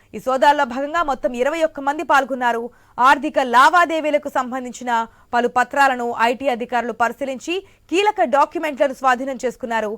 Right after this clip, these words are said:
సంక్రాంతికి విడుదలైన భారీ బడ్జెట్ సినిమాల టార్గెట్గా ఈ సోదాలు నిర్వహించారు. దీంతో పాటు పుష్ప టూ మూవీ కలెక్షన్స్ వ్యవహారంపై ఆరా తీశారు. ఆదాయం, పన్ను చెల్లింపుల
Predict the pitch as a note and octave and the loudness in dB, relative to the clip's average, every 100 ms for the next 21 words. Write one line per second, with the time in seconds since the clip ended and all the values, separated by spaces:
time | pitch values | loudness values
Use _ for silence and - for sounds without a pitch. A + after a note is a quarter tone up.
0 | _ _ - F4 F#4 G#4 G4 D#4+ D#4+ D#4 | _ _ 0 0 2 2 2 0 -4 -2
1 | C#4+ D4+ C#4+ C#4 A3+ D#4 F#4+ A4 F4+ C4+ | 0 0 2 0 2 4 4 4 2 0
2 | C4 C#4+ - C#4 C4+ B3+ A#3 A#3+ A#3 B3 | -2 -4 -8 -4 -2 -2 0 -2 0 -6
3 | A#3 A#3 A#3 - A3+ C#4 B3+ C4+ B3 A#3 | -2 0 0 -4 -8 -4 -4 0 -2 -2
4 | A3 A3+ G3 G#3 - - _ _ _ A3 | -6 -8 -8 -10 -10 -14 _ _ _ -8
5 | D4 D#4+ D#4+ D4+ F#4 D#4+ - - D4+ - | 0 2 4 2 0 -6 -6 0 0 0
6 | E4+ F4 D#4+ D4+ D4 C#4+ C#4+ D#4 C#4 C4+ | -6 -2 -2 -2 -4 -4 -4 -8 -8 -4
7 | C4 C4 C4 A#3 C4 A#3+ A#3+ A#3+ A#3+ - | -2 0 -2 -2 0 0 0 -2 -6 -4
8 | A#3+ D#4+ - - - G#3+ B3+ D4+ D4 F#4+ | -2 -2 -8 -20 -2 4 4 6 4 2
9 | F#4 C#4 C4 C#4 C#4 C#4 D#4+ D4+ | 0 0 0 -2 -2 -2 -2 -2